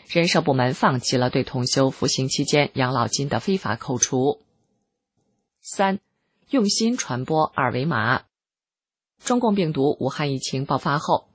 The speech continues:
明慧网很快推出了多种形式的真相资料。我感受最深的是，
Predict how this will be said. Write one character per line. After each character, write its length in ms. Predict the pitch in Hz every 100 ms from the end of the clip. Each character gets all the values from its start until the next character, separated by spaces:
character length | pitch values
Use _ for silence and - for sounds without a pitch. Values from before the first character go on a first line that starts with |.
| _ -
明 160 | 202
慧 120 | 220
网 180 | 165 131
很 180 | 135 127
快 200 | - 135
推 180 | - 151
出 140 | -
了 160 | 143 131
多 160 | 196
种 200 | 202 131
形 240 | 139 - 131
式 140 | -
的 140 | 139 131
真 180 | 147
相 240 | 156 131 127
资 140 | 151
料。 260 | 147 139 - _ _ _ _ _
我 140 | 190
感 200 | 196 143
受 160 | 147 147
最 160 | 147
深 200 | 135 170
的 100 | 165
是， 260 | 131 135 -